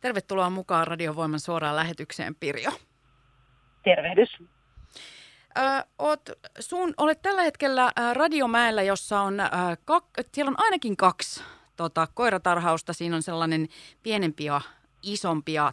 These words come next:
Speaker 1: Tapparakadulla oot käynyt kans, niin miltäs näyttää?
Speaker 2: Täällä Radiomäellä näyttää erittäin hiljaisella, ei ole yhtään hännän huisketta näkyvissä, mutta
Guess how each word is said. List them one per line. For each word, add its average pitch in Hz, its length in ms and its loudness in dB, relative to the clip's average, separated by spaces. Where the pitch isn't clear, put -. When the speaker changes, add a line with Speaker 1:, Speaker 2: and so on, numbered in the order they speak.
Speaker 1:
Tapparakadulla 160 800 2
oot 156 220 -4
käynyt 156 420 -2
kans, 170 340 -2
niin 147 240 -4
miltäs 285 360 0
näyttää? 269 440 0
Speaker 2:
Täällä 285 220 8
Radiomäellä 226 500 6
näyttää 202 340 4
erittäin 233 340 4
hiljaisella, 185 540 6
ei 190 120 4
ole 190 140 6
yhtään 202 480 2
hännän 175 280 2
huisketta 165 400 0
näkyvissä, 175 540 2
mutta 285 360 2